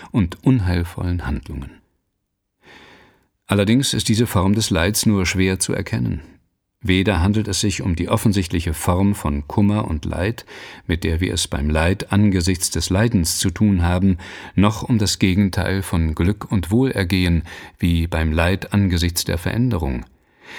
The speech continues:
Dennoch reicht dieses allgegenwärtige Leid außerordentlich tief und durchdringt sämtliche Daseinsaspekte.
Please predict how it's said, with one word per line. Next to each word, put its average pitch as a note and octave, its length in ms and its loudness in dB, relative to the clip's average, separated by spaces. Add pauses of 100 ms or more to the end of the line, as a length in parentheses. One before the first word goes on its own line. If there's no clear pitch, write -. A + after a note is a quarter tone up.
(120)
Dennoch C3 520 2 (120)
reicht G2 460 -2
dieses F#2 520 -2
allgegenwärtige G2 840 2
Leid F2 320 0
außerordentlich G#2 760 0
tief E2 460 -2 (400)
und - 320 -2
durchdringt G2 640 0 (200)
sämtliche F#2+ 680 -2
Daseinsaspekte. - 1040 -4